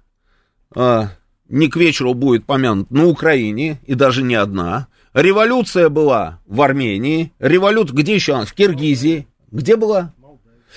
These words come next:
Молдавии. М, а где же еще были? Ну, там, э, Египет, да, вот это вот, да. Египет был, что там, в Тунисе, да, что-то такое происходило, да. А,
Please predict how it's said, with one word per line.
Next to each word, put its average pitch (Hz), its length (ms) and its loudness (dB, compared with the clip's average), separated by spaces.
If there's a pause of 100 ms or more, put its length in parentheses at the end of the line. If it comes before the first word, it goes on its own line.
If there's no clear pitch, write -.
(120)
Молдавии. 165 960 2 (320)
М, 160 920 4 (760)
а 139 180 2
где 143 240 0
же 175 160 0
еще 160 240 0
были? 92 160 -6
Ну, 180 180 2
там, 147 320 0
э, 139 240 4
Египет, 156 600 -2
да, 170 120 4
вот 156 160 0
это 123 160 -2
вот, 110 200 -2
да. 165 160 2
Египет 156 640 0
был, 165 220 2
что 180 200 -4
там, 151 220 -2
в - 80 -14
Тунисе, 170 560 2
да, 190 160 0
что-то 156 320 -4
такое 143 320 0
происходило, 123 680 -2
да. 95 240 -4 (440)
А, 120 380 2